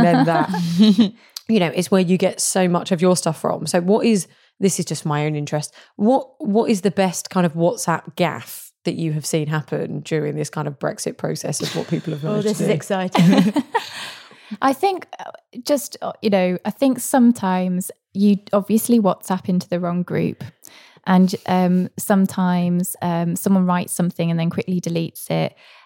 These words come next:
Speaker 4: Um, a couple of times people have literally said, you know, "I'm gonna be home late. Can you make sure my tea's on? Can you
Speaker 3: <laughs>
Speaker 4: put, make sure that the, the, the school uniform's put out on the radiator?"
Speaker 3: Mm.
Speaker 4: And that might have gone into a group, you know, with hundreds and hundreds of people in.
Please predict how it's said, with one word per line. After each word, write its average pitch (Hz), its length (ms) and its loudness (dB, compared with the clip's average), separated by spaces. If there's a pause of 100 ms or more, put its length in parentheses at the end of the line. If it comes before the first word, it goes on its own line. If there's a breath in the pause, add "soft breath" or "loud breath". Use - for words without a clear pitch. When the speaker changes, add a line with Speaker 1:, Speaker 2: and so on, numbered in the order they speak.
(140 soft breath)
Speaker 4:
Um, 170 380 2
a 175 80 0
couple 190 360 0
of 170 100 -4
times 170 720 0 (200)
people 180 320 0
have 165 180 0
literally 170 340 -4
said, 160 360 -2
you 160 60 -2
know, 160 120 0
"I'm 170 160 2
gonna 165 200 0
be 165 120 -6
home 165 300 -2
late. 165 400 -6 (240)
Can 170 260 2
you 165 460 0
make 170 180 -6
sure 165 160 -6
my 170 80 -4
tea's 175 420 -4
on? 165 380 0
Can 190 220 0
you 175 340 0
Speaker 3:
<laughs> - 60 -18
Speaker 4:
put, - 180 -4
make 175 180 -2
sure 175 200 -4
that 170 120 -6
the, 170 220 0
the, - 380 -2
the 185 80 2
school 185 240 0
uniform's 175 440 0
put - 160 -6
out 175 180 -8
on - 80 -2
the 180 80 -2
radiator?" 175 840 -6 (300 loud breath)
Speaker 3:
Mm. 208 140 -12
Speaker 4:
And 185 140 4
that - 140 0
might 160 200 -4
have 175 100 -10
gone 170 140 -4
into 170 280 -4
a 165 40 -4
group, 170 380 -8 (140)
you 180 100 -6
know, 165 280 -6 (520)
with 175 100 -10
hundreds 175 540 2
and 160 120 0
hundreds 165 420 -2
of 170 120 -10
people 165 340 -4
in. 170 260 -6